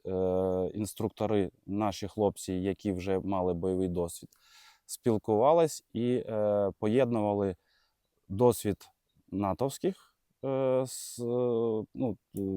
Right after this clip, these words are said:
навичок і досвід наших вже бойових хлопців. Ми відпрацьовували все до такої с-, с-, ну, щоб як часики працювало.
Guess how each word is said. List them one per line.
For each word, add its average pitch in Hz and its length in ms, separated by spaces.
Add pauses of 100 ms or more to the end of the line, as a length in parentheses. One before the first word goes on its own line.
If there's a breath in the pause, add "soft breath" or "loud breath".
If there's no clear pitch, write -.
(220)
навичок 107 720
і 139 200
досвід 123 400
наших 117 300
вже 98 200
бойових 104 440
хлопців. - 460 (340)
Ми 98 160
відпрацьовували 110 840
все 117 400 (640 soft breath)
до 98 280
такої 110 440
с-, - 200
с-, - 540
ну, 90 520
щоб 104 280 (360 loud breath)
як 113 260
часики 104 460
працювало. 82 640